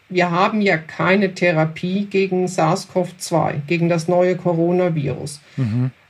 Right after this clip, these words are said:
Speaker 1: Also wenn die Menschen krank werden, weil der Wie-, Impfstoff nicht wirklich funktioniert, dann kann man ja sie nur begleitend therapieren, aber nicht wirklich heilen.
Speaker 2: Mhm.
Speaker 1: Aber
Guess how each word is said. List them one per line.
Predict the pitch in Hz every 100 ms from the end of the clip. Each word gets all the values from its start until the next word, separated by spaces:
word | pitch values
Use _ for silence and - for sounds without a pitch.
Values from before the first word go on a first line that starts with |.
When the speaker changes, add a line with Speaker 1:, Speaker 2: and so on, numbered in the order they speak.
| -
Speaker 1:
Also | 180 175
wenn | 190 254 302 240
die | 202
Menschen | 196 202 202 202 185
krank | 175 151 160 160
werden, | 160 160 160 165
weil | 180 196
der | 185 165
Wie-, | 180 170 - 190
Impfstoff | 190 - 185 165
nicht | 180 165 160 -
wirklich | 180 170 185 160
funktioniert, | - 160 156 - 170 285 190 226 - - - _ _ _ _
dann | 165 180 202
kann | 196 208
man | 220 214
ja | 196 196
sie | 180
nur | 190 202 220
begleitend | 202 - 165 131 180 226 - 170 160 - - _ _
therapieren, | 196 175 156 156 254 302 185
aber | 175 175
nicht | 180 170 -
wirklich | 185 - 160 151 -
heilen. | 165 175 156 135 - _ _ - -
Speaker 2:
Mhm. | 107 95 98 - - _ -
Speaker 1:
Aber | 185 190 156